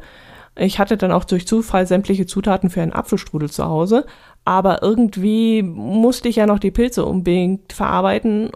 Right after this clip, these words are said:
und ja, da wäre vielleicht ein Pilzstrudel in Betracht gekommen. Aber was sollte ich dann mit diesen verflixten Mungo-Keimlingen machen? Die kann man auch so schlecht einfrieren.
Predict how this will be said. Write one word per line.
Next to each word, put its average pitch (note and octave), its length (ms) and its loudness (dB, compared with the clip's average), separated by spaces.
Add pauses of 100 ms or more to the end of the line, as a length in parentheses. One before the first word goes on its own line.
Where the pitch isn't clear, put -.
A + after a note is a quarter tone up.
(160)
und G3 520 0 (160)
ja, G3 320 0 (140)
da F#3+ 160 -4
wäre G3+ 120 0
vielleicht F#3 340 -4
ein E3+ 100 0 (200)
Pilzstrudel C#4+ 680 -2
in C#4 140 0
Betracht - 720 -2
gekommen. B3 640 2 (1200)
Aber A3 280 2
was G#3+ 160 0
sollte A3 200 0
ich G#3 80 -4
dann G#3+ 160 4
mit G#3+ 160 2
diesen G#3 200 0
verflixten G3 540 -4
Mungo-Keimlingen B3+ 840 2
machen? A#3 280 0
Die A3 80 -4
kann G3 180 -4
man G#3 120 0
auch G3 100 -2
so F#3 140 -6
schlecht - 340 -8
einfrieren. A#3+ 960 0